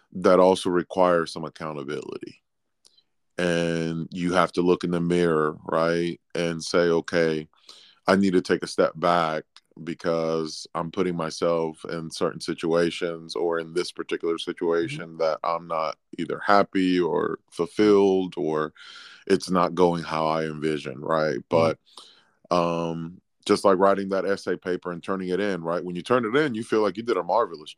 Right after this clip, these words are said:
Speaker 2: I
Speaker 1: job.
Speaker 2: know, right? <laughs>
Speaker 1: And then the teacher looks at it and it's covered in red marks because she's like, "You didn't put an apostrophe here. You missed the comma here. This sentence don't make sense.
Speaker 2: Right.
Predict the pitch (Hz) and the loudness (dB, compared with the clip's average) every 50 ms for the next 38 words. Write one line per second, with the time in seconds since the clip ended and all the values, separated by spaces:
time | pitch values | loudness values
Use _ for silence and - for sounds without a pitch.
0 | - - - - 208 - - - - - - - - - - - - 220 - - | -10 -8 -8 -8 -8 -6 -6 -6 -6 -6 -6 -6 -6 -8 -8 -4 -4 -4 -4 -4
1 | - - 240 - - _ _ - - - 82 85 85 90 95 98 107 104 101 87 | -6 -6 -6 -6 -6 _ _ -20 -12 -8 -6 -4 -2 0 0 0 2 2 0 2
2 | - 156 208 208 - 147 131 123 117 113 - - 123 117 113 113 113 113 117 120 | 2 2 2 4 4 4 6 6 6 4 4 4 6 6 6 6 4 2 0 -2
3 | - _ _ _ _ _ _ _ _ _ _ _ _ _ - 107 104 117 127 - | -4 _ _ _ _ _ _ _ _ _ _ _ _ _ -8 -6 -4 -4 -4 -6
4 | - - 131 123 113 113 110 107 104 107 107 110 104 104 123 156 202 185 151 139 | -2 -2 -2 0 0 -2 -6 -4 -4 -4 -4 -4 -4 -4 -2 -2 -2 -2 -4 -6
5 | - - - _ 110 117 104 - 123 110 101 - 131 131 131 120 113 113 107 95 | -10 -14 -18 _ -12 -12 -8 -4 -4 -4 -4 -4 -10 -10 -8 -4 -4 -4 -4 -2
6 | 90 104 110 110 92 - - 95 92 87 85 - - 92 90 85 - - 69 85 | -4 -6 -6 -6 -8 -8 -6 -8 -6 -6 -8 -4 -2 -2 -2 -2 -6 -14 -10 -10
7 | 87 85 113 131 143 147 151 151 156 156 156 147 147 147 _ 87 95 101 95 90 | -8 -2 0 0 2 2 2 2 2 0 0 -4 -8 _ _ -14 -12 -8 -8 -8
8 | - - 90 - - 92 90 85 82 80 85 110 123 143 147 151 151 156 156 156 | -8 -10 -14 -6 -2 -2 -2 -2 -4 -10 -4 0 0 2 2 2 0 0 0 -2
9 | 147 98 85 95 120 139 - - 110 101 90 82 87 92 90 87 87 82 78 - | -4 -4 0 2 2 2 0 -4 -6 -6 -6 -6 -4 -4 -4 -4 -6 -12 -12 -12
10 | - - 127 135 139 143 147 147 139 - 208 185 180 165 165 165 160 156 160 160 | -10 -4 -2 -2 0 0 -2 -4 -6 -8 -10 -8 -8 -10 -10 -10 -12 -12 -14 -14